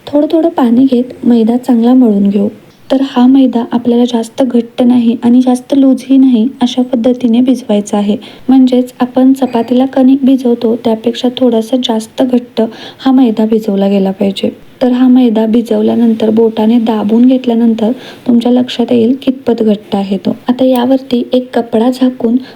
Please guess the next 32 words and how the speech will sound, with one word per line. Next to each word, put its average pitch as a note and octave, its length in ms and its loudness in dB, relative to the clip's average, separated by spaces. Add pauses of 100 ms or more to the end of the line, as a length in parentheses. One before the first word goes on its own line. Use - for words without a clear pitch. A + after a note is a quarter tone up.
(160)
पंधरा B3 300 2
ते D4 180 0
वीस B3 360 0
मिनिटासाठी A#3+ 720 0
बाजूला G#3+ 420 -2
ठेवून G#3 340 0
देऊ G#3 200 0 (180)
आणि A#3 140 2 (100)
तोपर्यंत C4 580 0
समोस्यामध्ये A#3+ 840 0 (120)
भरण्यासाठी A#3 680 0
चटपटीत B3 720 -4
असा A#3+ 200 -4 (120)
खमंग C4+ 400 4 (100)
मसाला A3 320 0
बनवून G3 280 0
घेऊ. G3 260 0 (400)
एका C4 200 -2
पॅनमध्ये A#3+ 600 0 (100)
एक A#3+ 100 0 (140)
चमचा A#3 280 0
बडीशेप, A#3 560 -2 (120)
अर्धा G#3+ 220 -2
चमचा B3+ 400 -2
काळी A3+ 320 -2
मिरीचे C4 380 2
दाणे, A#3 300 0 (120)
चार A3 220 -2
लवंग, A3+ 420 0 (440)
अर्धा A#3+ 240 0
चमचा C4 460 2
जिरे, A#3 420 0